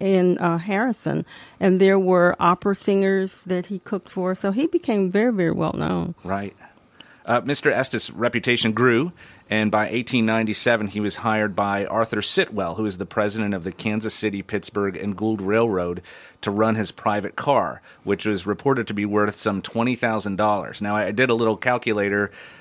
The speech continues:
Speaker 2: uh, calculating to see what that means in today's money. That's about five hundred ninety-one thousand dollars that that car was worth. It was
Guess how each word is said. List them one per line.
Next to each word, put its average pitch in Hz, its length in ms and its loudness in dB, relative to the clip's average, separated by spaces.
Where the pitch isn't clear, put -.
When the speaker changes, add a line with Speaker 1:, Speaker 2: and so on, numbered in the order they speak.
Speaker 2:
uh, 101 140 0
calculating 107 680 0
to 107 100 -4
see 123 140 0
what 110 140 4
that 107 140 2
means 110 200 0
in 101 80 -2
today's 107 360 0
money. 107 240 2
That's 107 200 -2
about 104 240 -2
five 110 340 0
hundred 110 280 0
ninety-one 104 560 -2
thousand 101 380 -2
dollars 98 420 -2
that 92 140 -6
that 98 160 -4
car 98 220 -2
was 92 180 -4
worth. 98 340 -4
It - 80 -4
was 95 220 -6